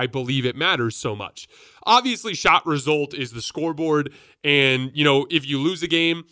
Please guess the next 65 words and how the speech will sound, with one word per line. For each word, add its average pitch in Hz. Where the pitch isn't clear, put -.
you 147
can't 160
just 147
be 160
like, 143
"Oh, 233
but 165
we 156
had 170
better 196
shot 247
quality." 131
Like 123
Paul 170
George 151
famously, 147
after 127
Damian 143
Lillard 135
hits 135
the 139
step 156
back 131
three 135
to 147
beat 143
the 131
Thunder, 127
um, 113
uh, 131
what 120
was 120
that, 110
two, 135
three, 123
four 120
years 120
ago? 120
God, 110
I, 104
I 110
don't 107
remember 107
at 98
this 113
point. 101
But 185
he 196
hits 214
that 196
step 185
back 165
three, 160
and 131
Paul 160
George 156
goes 147
into 139
the 131
presser 151
and 127
goes, 123
"Hey, 151
bad 127
shot." 127